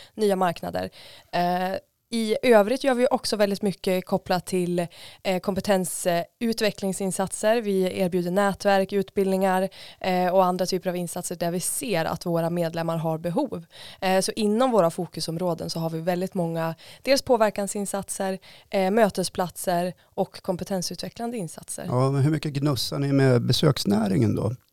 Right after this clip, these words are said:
Speaker 1: Ja, men ganska mycket nu faktiskt. Eh, dels har vi ju Therese som är, eh, otroligt kompetent i våran styrelse. Är jätteroligt. Eh,
Speaker 2: Therese Gerdin som
Speaker 1: Therese.
Speaker 2: också då är V D för
Speaker 1: Precis.
Speaker 2: Jämtland Härjedalen Turism.
Speaker 1: Exakt. Exakt.
Speaker 2: Ja.
Speaker 1: Eh, och tjugohundratjugo så bestämde vi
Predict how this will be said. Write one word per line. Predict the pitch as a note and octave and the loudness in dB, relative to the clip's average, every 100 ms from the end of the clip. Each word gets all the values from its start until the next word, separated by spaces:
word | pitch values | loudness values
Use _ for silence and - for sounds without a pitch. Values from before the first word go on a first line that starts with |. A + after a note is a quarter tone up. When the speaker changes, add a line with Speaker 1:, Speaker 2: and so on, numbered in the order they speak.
| - - - - | -20 -18 -12 2
Speaker 1:
Ja, | C#4+ | 4
men | D#4+ | 6
ganska | F4 F4 D#4+ E4 | 6 4 4 2
mycket | D#4 F#4 - - F#4 | 2 0 -2 -2 0
nu | E4 G#4 C#4 | 2 0 0
faktiskt. | - E3+ - - G3+ - - | -2 -4 -4 -2 -2 -4 2
Eh, | B3 B3+ | 2 2
dels | E4+ F4 | 0 -2
har | D#4 | 0
vi | C#4+ | 2
ju | C4 A#3 | 4 4
Therese | - G#3+ G3 D4 | 4 4 4 0
som | - G#3+ | 0 0
är, | G3+ - A3 G#3 G#3 | 0 -2 2 4 4
eh, | - | 2
otroligt | A3+ - A3 G3 | -4 0 0 0
kompetent | G#3+ G3 G3+ B3+ - | -2 2 2 2 0
i | G3 | 0
våran | G3 F3+ F3+ | 2 2 0
styrelse. | F#3+ F3+ E3 G#3+ C#4 - | 0 -2 0 -2 -2 -6
Är | F#3 | -4
jätteroligt. | G3 - F3+ E3+ G3+ - - - - - - | -4 -6 -6 -2 -4 -6 -16 -18 -18 -18 0
Eh, | G3+ | 4
Speaker 2:
Therese | G3+ G3+ C#3+ C3+ - | 6 8 8 6 4
Gerdin | C#3 C3 B2+ A2+ | 2 2 2 4
som | - | 8
Speaker 1:
Therese. | A#3+ A#3 | 8 8
Speaker 2:
också | - B2+ | 4 6
då | |
är | B2 A#2+ | 6 4
V | C3 C3+ B2+ | 4 4 2
D | |
för | C3 | 2
Speaker 1:
Precis. | - | 0
Speaker 2:
Jämtland | C3+ A#2+ A2 A2 | 0 0 0 0
Härjedalen | B2 A#2 A#2 A2 | 0 -2 -4 -4
Turism. | - C#3 G2 | -2 -2 -2
Speaker 1:
Exakt. | - - | -8 -2
Exakt. | G3+ - - - G#3 E3 - - - - - - C3 | -2 -2 -8 -4 -2 -4 -8 -18 -20 -16 -10 -8 -4
Speaker 2:
Ja. | G3+ | 2
Speaker 1:
Eh, | G3+ G#3+ A3 | 6 6 6
och | B3 C4 - | 4 2 2
tjugohundratjugo | - D4 C4+ C4 E4 D4 G#3 | -2 0 0 0 -2 -2 -2
så | F#3+ | -2
bestämde | G3 - C#4 A#3+ F3 | -4 -4 -2 0 0
vi | E3+ F3 | -2 -2